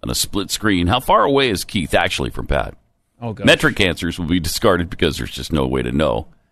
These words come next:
Speaker 1: how far that really is.
Speaker 2: What, a good seven
Speaker 1: That's,
Speaker 2: miles?
Speaker 1: um, yeah. And no, it's about kil-, seven kilometers.
Speaker 2: Seven kil-
Speaker 1: It's about seven <laughs> kilometers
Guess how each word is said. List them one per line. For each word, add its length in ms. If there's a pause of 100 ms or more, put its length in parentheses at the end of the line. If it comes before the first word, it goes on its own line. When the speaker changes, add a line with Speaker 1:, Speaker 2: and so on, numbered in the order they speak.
(120)
Speaker 1:
how 120
far 220
that 180
really 300
is. 200
Speaker 2:
What, 120
a 60
good 180
seven 340
Speaker 1:
That's, 60
Speaker 2:
miles? 460
Speaker 1:
um, 60 (640)
yeah. 260 (520)
And 140
no, 180
it's 140
about 400 (960)
kil-, 440
seven 400
kilometers. 560
Speaker 2:
Seven 200
kil- 100 (300)
Speaker 1:
It's 160
about 200
seven 300
<laughs> 20
kilometers 680